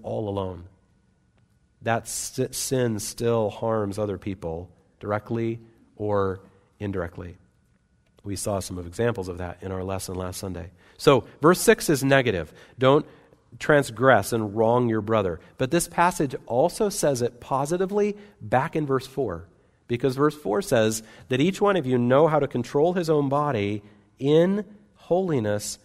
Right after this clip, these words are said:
and honor. And the word honor refers to the significance or the value that you place upon something. And here, it's probably referring to the significance or value that you place upon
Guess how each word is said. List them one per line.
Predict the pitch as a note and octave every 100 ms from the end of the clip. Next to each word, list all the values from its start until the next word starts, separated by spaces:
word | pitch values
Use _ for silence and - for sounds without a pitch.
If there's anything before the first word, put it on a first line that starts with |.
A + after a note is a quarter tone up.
| _
and | B2 B2+ C3 C3 C3 - _ _ _
honor. | - - A2+ F2+ E2 F#2+ _ _ _ _ _ _ _ _ _ -
And | A2
the |
word | A#2+ C#3 D3 - -
honor | C#3 F3 D3 A2 G#2+ A2 - -
refers | B2 A#2 C#3 C3 B2+
to | A#2+
the | A2
significance | G2+ A2+ A#2 D#3 D3+ A#2 G#2+
or | A2
the | G#2
value | F#2+ G2 A#2 C3+ C3+ A2 G#2
that | G#2 G#2
you | A2
place | - - A2+ A#2 B2 -
upon | G2 G2 F2 F2
something. | - E2+ E2+ D2 - _ - _
And | G#2 G#2
here, | - E3+ C#3 A#2 A#2 - -
it's | A2+ -
probably | - C#3+ D#3+ B2 A2
referring | G#2+ - C3 A#2
to | G#2
the | G#2
significance | - G#2 A#2 C#3 B2+ A2 G#2
or | G2+
value | G#2+ B2+ A2+ G2
that | G2+
you | E2+ G#2
place | - B2 -
upon | G#2+ - A2 G#2+